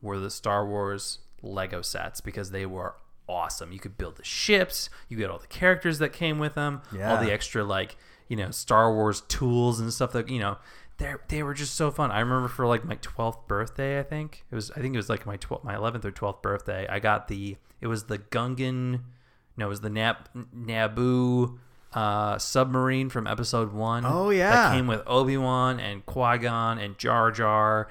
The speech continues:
Speaker 1: and it had, like, all this different stuff that came with it, but it was, like, this one full set, and it was awesome. I just loved the hell out of it.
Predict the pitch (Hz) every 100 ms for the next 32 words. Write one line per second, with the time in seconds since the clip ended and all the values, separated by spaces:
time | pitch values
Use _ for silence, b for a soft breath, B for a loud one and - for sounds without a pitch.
0 | B B 110 104 104 98 101 - 113 117
1 | - - 110 - 117 - 110 113 107 110
2 | 107 104 110 101 101 95 101 - - 117
3 | 113 117 113 - 117 110 - - 107 107
4 | - b b b 101 95 87 - 95 82
5 | - 78 98 98 92 - 104 113 117 117
6 | 113 101 113 110 110 113